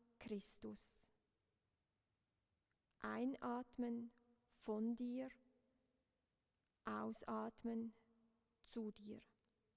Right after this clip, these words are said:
Einatmen: "Jetzt". Ausatmen: "Und hier". Abba, Vater.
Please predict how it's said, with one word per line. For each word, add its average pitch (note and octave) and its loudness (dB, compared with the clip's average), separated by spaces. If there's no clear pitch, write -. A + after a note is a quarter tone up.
Einatmen: A3 2
"Jetzt". A3 0
Ausatmen: A3+ -2
"Und G#3 2
hier". G#3+ -6
Abba, A3+ 2
Vater. G3+ -4